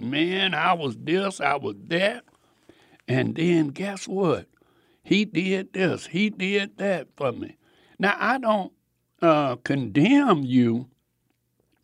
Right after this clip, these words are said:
or condemn anybody that's saying that Jesus is a healer. And we know he healed 'cause I myself been healed, okay?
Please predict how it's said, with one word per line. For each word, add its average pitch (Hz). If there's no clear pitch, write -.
or 151
condemn 185
anybody 151
that's 147
saying 143
that 127
Jesus 135
is 113
a 101
healer. 95
And 135
we 180
know 240
he 139
healed 110
'cause 107
I 160
myself 156
been 127
healed, 104
okay? 156